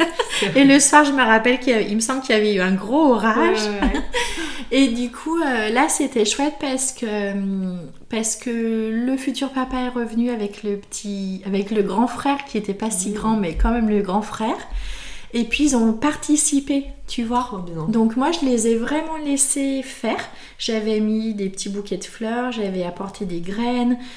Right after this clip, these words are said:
Speaker 1: Je leur avais dit, euh, peut-être d'apporter, euh, si elles avaient des fleurs de leur jardin ou des pommes de
Speaker 2: Mhm.
Speaker 1: pin, ou tu vois, je les fais aussi participer comme ça. Et puis en fait, euh, c'était chouette parce qu'elles se sont toutes mises en rond autour de la,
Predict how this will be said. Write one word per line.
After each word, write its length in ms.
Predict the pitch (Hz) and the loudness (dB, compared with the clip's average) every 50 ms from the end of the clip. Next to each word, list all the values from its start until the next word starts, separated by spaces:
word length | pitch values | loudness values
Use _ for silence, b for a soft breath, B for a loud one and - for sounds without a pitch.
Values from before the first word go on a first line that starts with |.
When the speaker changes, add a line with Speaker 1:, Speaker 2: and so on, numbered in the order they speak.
| B B B B B B B B - - - - - - - - - - - - - - | B B B B B B B B -18 -16 -16 -16 -18 -20 -20 -20 -20 -20 -18 -18 -4 -2
Speaker 1:
Je 160 | 226 202 196 | 0 0 2
leur 160 | 180 170 170 | 0 0 -2
avais 300 | 175 180 180 180 190 185 | -2 -4 -2 -2 -2 -2
dit, 460 | 185 180 - - 226 233 233 240 247 240 | -2 -4 -8 -8 -6 -6 -2 0 0 0
euh, 260 | 214 202 196 185 180 180 - - - - | 0 0 -2 -4 -6 -8 -12 -18 -20 -8
peut-être 440 | - 202 190 - 196 190 202 202 | -8 -6 -6 -4 -4 -4 -4 -2
d'apporter, 760 | 190 190 180 180 - 190 190 - - - - 220 220 220 226 208 | -2 -4 -4 -4 -4 -6 -6 -8 -10 -6 -4 -4 -2 0 0 0
euh, 560 | 185 180 170 165 165 160 160 160 165 165 160 | 0 -2 -2 -4 -4 -6 -6 -6 -8 -8 -8
si 200 | 165 - - 226 | -8 -4 -2 -2
elles 140 | 208 196 196 | 0 0 0
avaient 180 | 190 185 190 185 | 0 0 -2 -2
des 160 | 180 180 180 | -2 -4 -6
fleurs 320 | - - - 214 202 208 | -6 -6 -4 -2 -2 -2
de 80 | 202 190 | -2 -2
leur 180 | 185 160 160 | -2 -2 -4
jardin 480 | 165 196 196 226 247 233 233 226 233 233 233 | -4 -4 -4 -4 -4 -2 -2 -2 0 -2 -2
ou 40 | 226 | 0
des 120 | 196 175 | -2 -2
pommes 260 | 165 - 185 180 196 196 | -4 -4 -4 -4 -2 0
de 120 | 247 262 | -2 -2
Speaker 2:
Mhm. 80 | - - | -4 -4
Speaker 1:
pin, 320 | - 220 220 220 220 226 220 | -4 -4 -2 0 0 0 0
ou 80 | 208 202 | 0 -2
tu 200 | 202 - - 196 | -4 -8 -8 -6
vois, 100 | 214 226 | -6 -4
je 120 | 226 220 | -4 -4
les 120 | 214 196 185 | -6 -6 -6
fais 160 | 185 - 180 | -6 -6 -4
aussi 220 | 196 196 - 220 | -4 -4 -4 -6
participer 640 | - 220 214 - - 220 202 - 214 208 - 208 208 | -8 -10 -12 -12 -10 -10 -8 -8 -8 -6 -4 -4 -4
comme 200 | 208 202 202 202 | -4 -6 -6 -6
ça. 200 | - - 269 - B B B B B B B B B B B - - | -6 -6 -6 -8 B B B B B B B B B B B -6 -4
Et 100 | 226 226 | -4 -2
puis 160 | 220 - 240 | -2 0 0
en 100 | 220 226 | 0 0
fait, 280 | 226 254 277 320 - 294 | 0 0 -2 -2 -2 0
euh, 120 | 233 208 | 0 0
c'était 340 | 214 - - 226 - 220 214 | 0 0 -4 -2 -2 -2 0
chouette 180 | 214 - 320 320 | 0 -2 -2 -2
parce 160 | - 294 285 | -2 -4 -4
qu'elles 140 | - 247 233 | -2 -2 -2
se 180 | 233 - 233 226 | -2 -2 -2 -2
sont 240 | 220 - 226 214 208 | -2 -2 -4 -4 -4
toutes 420 | 214 - - 285 277 - - - | -4 -6 -6 -6 -6 -6 -8 -8
mises 260 | 285 285 285 294 262 254 | -6 -4 -4 -2 -2 0
en 200 | 233 226 226 220 | 0 2 0 0
rond 300 | 226 240 247 262 269 262 | 0 0 0 0 0 2
autour 380 | 233 226 220 - 254 240 233 214 | 2 0 0 -2 -4 -4 -2 0
de 100 | 214 208 | 0 0
la, 500 | 202 196 185 185 185 185 185 180 185 | 0 0 -2 -4 -6 -6 -8 -8 -8